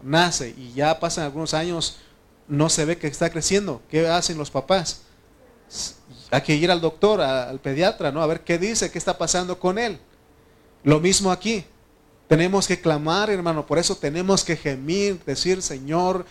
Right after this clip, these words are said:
crece en mí, crece en mí". Entonces, eh,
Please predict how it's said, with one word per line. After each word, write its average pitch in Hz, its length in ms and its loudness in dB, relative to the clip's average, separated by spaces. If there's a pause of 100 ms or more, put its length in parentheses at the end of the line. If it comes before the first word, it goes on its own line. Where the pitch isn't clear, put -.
(180)
crece 175 440 2
en 156 80 -10
mí, 139 160 -10 (720)
crece 180 460 4
en 147 60 -2
mí". 139 180 -2 (420)
Entonces, 190 680 2 (800)
eh, 139 400 4